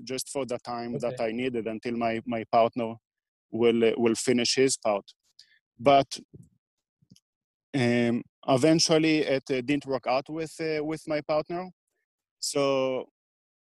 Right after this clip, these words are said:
Speaker 1: I was left, uh, working in this, uh, restoration company as a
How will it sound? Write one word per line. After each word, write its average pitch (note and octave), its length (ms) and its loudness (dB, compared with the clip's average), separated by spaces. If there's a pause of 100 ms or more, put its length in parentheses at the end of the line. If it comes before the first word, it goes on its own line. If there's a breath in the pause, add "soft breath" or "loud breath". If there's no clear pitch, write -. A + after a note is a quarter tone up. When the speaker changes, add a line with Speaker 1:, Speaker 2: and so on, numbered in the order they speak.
(760)
Speaker 1:
I C#3+ 120 0
was D3+ 240 -2
left, D3 440 -6
uh, C3+ 200 -2
working C3+ 360 -4
in C3 140 -6
this, C3 260 -2
uh, C3 100 -2
restoration C#3 640 -4
company A#2+ 420 -6
as A#2 140 -6
a A#2 80 -6